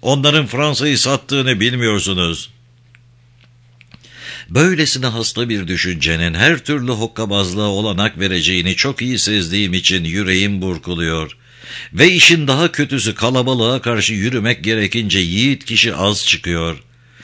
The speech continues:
Yüzbaşı Dreyfus'un suçsuzluğuna inandıklarını kulağınıza fısıldayan çok olacaktır. Ama tehlikeye atılmayı, dalaşmayı göze alamayacaklarını söyleyeceklerdir hepsi de. Kamuoyunun arkasında Savaş Bakanlığı'nın ona bel bağlayan büroları var.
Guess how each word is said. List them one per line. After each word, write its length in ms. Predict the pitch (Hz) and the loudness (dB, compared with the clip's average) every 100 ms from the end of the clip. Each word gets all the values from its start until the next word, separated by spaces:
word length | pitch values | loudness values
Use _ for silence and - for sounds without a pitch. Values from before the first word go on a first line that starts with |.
| - - | -18 -10
Yüzbaşı 600 | 87 120 208 170 170 170 | 0 4 4 4 4 4
Dreyfus'un 640 | 139 165 175 - 113 113 120 | 2 2 0 0 -4 -2 -2
suçsuzluğuna 840 | - 117 - 123 87 113 107 131 | -4 -4 -4 -4 -4 -2 -2 -2
inandıklarını 840 | 107 92 95 87 95 90 85 82 98 | 0 0 0 -2 -2 -2 -2 -2 -4
kulağınıza 640 | 120 127 127 123 110 143 | -2 0 0 0 0 -2
fısıldayan 600 | - 104 120 107 110 104 | -2 -4 -2 0 2 2
çok 220 | 104 98 | 0 -2
olacaktır. 760 | 90 87 80 82 - 80 80 73 - - - - | 0 0 0 -2 -4 -4 -4 -6 -16 -18 -18 -2
Ama 280 | 127 175 160 | 2 2 4
tehlikeye 640 | 143 135 139 127 120 131 | 2 2 0 0 0 0
atılmayı, 680 | 104 95 104 90 87 85 80 | -2 -2 -2 0 2 2 0
dalaşmayı 600 | 104 123 123 107 120 123 | 0 2 2 0 -2 -2
göze 240 | 113 110 | -2 -2
alamayacaklarını 1040 | 131 113 120 104 101 90 101 92 95 87 101 | -2 -2 0 0 2 2 0 -2 -2 0 0
söyleyeceklerdir 1120 | - 104 101 101 87 98 - 95 90 85 85 | 0 0 0 0 2 -2 0 -2 0 0 -2
hepsi 300 | 85 - 82 | -2 -4 -4
de. 240 | 78 73 71 - - - - - - - | -4 -6 -8 -18 -20 -20 -20 -18 -16 -2
Kamuoyunun 600 | - 160 208 185 160 175 | 2 4 6 4 4 2
arkasında 600 | 131 92 92 82 85 90 | 0 0 0 0 0 2
Savaş 440 | 90 120 139 151 139 | 2 2 2 2 0
Bakanlığı'nın 600 | 131 139 135 123 131 139 | -2 -2 -2 -2 0 -2
ona 360 | 101 131 131 104 | -2 -4 -2 0
bel 260 | 139 113 | 2 2
bağlayan 580 | 123 113 110 120 117 87 | 0 0 0 0 0 0
büroları 460 | 113 92 82 82 82 | 0 0 0 -2 -2
var. 260 | 80 76 | -2 -2